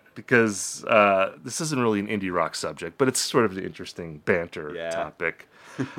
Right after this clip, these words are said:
Speaker 1: Uh, 'cause the nominees were announced the morning that we're recording here. We're recording on Wednesday morning, uh, February first. And, uh, I'm a Rock Hall voter, Ian, if you don't know that. Have I said that on this show before? I,
Speaker 2: Not
Speaker 1: I think I have.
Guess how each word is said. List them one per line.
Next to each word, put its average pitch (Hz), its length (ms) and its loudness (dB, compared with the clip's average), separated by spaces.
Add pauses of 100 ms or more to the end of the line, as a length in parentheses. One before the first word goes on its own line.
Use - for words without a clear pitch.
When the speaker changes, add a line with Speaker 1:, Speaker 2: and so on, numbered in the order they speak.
Speaker 1:
Uh, 98 160 6
'cause 107 140 -4
the 120 80 4
nominees 147 500 6
were 117 160 6
announced 113 540 4
the 107 80 4
morning 110 480 2
that 104 140 4
we're 101 120 0
recording 95 520 -2
here. 87 160 -6
We're 85 140 -10
recording 95 400 -2
on 90 240 -4
Wednesday 92 420 -2
morning, 85 520 -8 (480)
uh, 85 200 2
February 90 460 0
first. - 580 -4 (720)
And, 101 360 4
uh, 92 380 6 (260)
I'm 175 160 8
a 131 260 6 (100)
Rock 123 340 6
Hall 113 220 8
voter, 101 500 4
Ian, 87 380 -4
if - 140 -12
you 107 80 -2
don't 90 180 -2
know 92 160 -2
that. 82 220 -4
Have 87 100 -2
I 107 120 8
said 110 300 4
that 110 120 6
on 107 140 6
this 104 120 0
show 104 300 4
before? 123 560 -2
I, 98 60 2
Speaker 2:
Not 117 180 8
Speaker 1:
I 117 100 6
think 113 220 -4
I 95 80 8
have. 82 200 -2